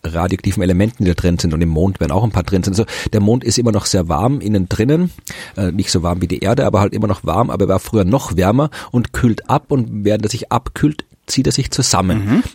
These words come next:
Speaker 1: Und, äh, dieses Zusammenziehen, da schrumpft er eben, und dieses Zusammenziehen, das verursacht auch tektonische Aktivitäten. Also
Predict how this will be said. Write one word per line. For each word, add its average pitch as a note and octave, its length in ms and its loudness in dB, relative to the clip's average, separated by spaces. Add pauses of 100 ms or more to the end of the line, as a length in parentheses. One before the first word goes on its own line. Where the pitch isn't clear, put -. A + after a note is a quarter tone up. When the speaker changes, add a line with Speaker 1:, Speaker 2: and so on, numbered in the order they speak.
Speaker 1:
Und, A2 220 -2
äh, G2 80 2
dieses B2+ 240 2
Zusammenziehen, B2+ 640 0
da G2+ 80 2
schrumpft - 400 -2
er B2+ 40 2
eben, D3 140 2
und A#2+ 160 0
dieses A#2+ 140 -2
Zusammenziehen, C3 720 0 (280)
das A#2+ 240 0
verursacht B2+ 640 -2
auch A#2 220 0
tektonische - 840 0
Aktivitäten. A#2+ 920 0 (640)
Also G2+ 280 2